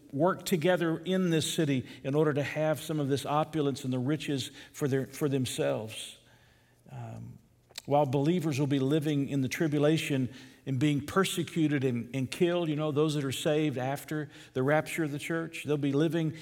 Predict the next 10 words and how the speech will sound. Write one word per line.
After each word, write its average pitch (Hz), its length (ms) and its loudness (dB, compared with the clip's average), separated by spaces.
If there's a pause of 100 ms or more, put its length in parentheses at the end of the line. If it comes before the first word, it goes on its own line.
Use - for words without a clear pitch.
(140)
in 143 160 -2
that 147 180 -2
tribulation 151 680 0
period. 156 360 0
They'll 143 100 2
be 135 160 -2
persecuted. 165 760 0
They'll 139 120 2
be 131 160 -2
killed. 180 580 2